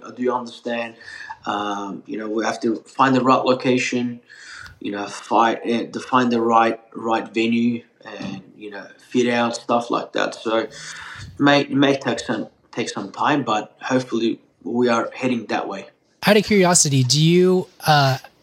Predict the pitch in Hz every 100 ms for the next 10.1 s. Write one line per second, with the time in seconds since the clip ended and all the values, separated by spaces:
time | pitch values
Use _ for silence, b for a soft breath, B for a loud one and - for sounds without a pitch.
0 | _ B B - 156 175 214 - 185 151
1 | 117 131 - 104 104 101 120 _ - 143
2 | 131 151 165 160 147 147 135 131 131 123
3 | 123 _ _ _ _ _ _ _ _ -
4 | 147 - 143 131 123 127 123 120 117 101
5 | 120 101 101 - 135 143 123 - 123 117
6 | - 87 _ - 139 160 117 - - 135
7 | 131 143 147 135 151 156 156 151 147 139
8 | 135 143 165 - - 190 196 233 226 226
9 | 196 151 160 160 165 170 175 175 170 160